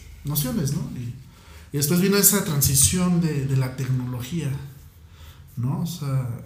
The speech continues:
antes era el vinil, luego el disco, trabajaba sobre discos, y luego ya, este, la computadora, pero sobre la, o sea, ya mezclar en video, o sea,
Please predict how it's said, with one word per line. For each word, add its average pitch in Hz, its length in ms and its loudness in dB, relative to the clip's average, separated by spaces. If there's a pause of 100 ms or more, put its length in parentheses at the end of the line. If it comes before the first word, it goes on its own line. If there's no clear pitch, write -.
(200)
antes 139 240 2
era 147 120 2
el 127 140 2
vinil, 147 500 0
luego 131 220 0
el 120 120 0
disco, 135 560 -4 (160)
trabajaba 120 380 -6
sobre 113 280 -6
discos, - 760 -8 (600)
y 120 80 -4
luego 127 280 0
ya, 120 380 -2
este, 95 680 -4 (400)
la 139 180 0
computadora, 147 840 4 (1300)
pero 127 200 0
sobre 135 400 4
la, 131 120 2
o 135 280 2
sea, 143 300 2
ya 147 100 -2
mezclar 156 400 2
en 160 160 4
video, 123 380 0 (560)
o - 40 -18
sea, 127 180 -8